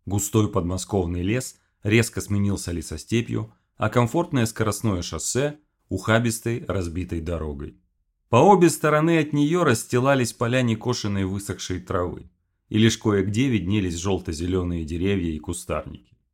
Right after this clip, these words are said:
Двигатель урчал довольной кошкой – в багажнике звенели стеклянные банки с соленьями,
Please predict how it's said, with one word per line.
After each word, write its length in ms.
Двигатель 480
урчал 400
довольной 420
кошкой – 540
в 60
багажнике 640
звенели 440
стеклянные 680
банки 420
с 80
соленьями, 800